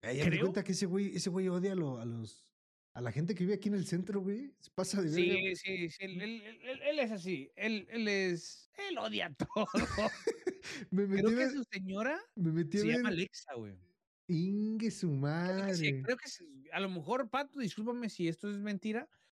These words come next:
Speaker 2: pero me acuerdo por lo que pasó en lo siguiente.
Speaker 1: A ver, a ver,
Speaker 2: Estábamos,
Speaker 1: a ver, a ver.
Speaker 2: creo que, no sé qué estábamos haciendo, güey, jugando Warzone,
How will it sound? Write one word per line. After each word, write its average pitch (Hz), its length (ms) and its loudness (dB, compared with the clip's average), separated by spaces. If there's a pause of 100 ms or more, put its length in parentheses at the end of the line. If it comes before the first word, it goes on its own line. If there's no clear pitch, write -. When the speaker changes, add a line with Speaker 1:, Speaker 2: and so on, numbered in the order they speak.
(100)
Speaker 2:
pero 175 160 2
me 160 80 4
acuerdo 180 260 2
por 196 140 0
lo 151 60 2
que 127 100 -4
pasó - 240 -6
en 127 40 -6
lo 139 60 -2
siguiente. 175 540 0
Speaker 1:
A 104 100 -6
ver, 113 80 -2
a 110 40 -2
ver, 110 100 -6
Speaker 2:
Estábamos, 226 360 0
Speaker 1:
a 170 40 -8
ver, - 20 -10
a 214 80 -4
ver. 220 80 2
Speaker 2:
creo - 0 - (120)
que, - 100 -20 (100)
no 190 100 2
sé 220 140 -4
qué 233 180 0
estábamos 220 460 -2
haciendo, 190 380 -4
güey, 185 300 2
jugando 151 380 0
Warzone, 180 420 0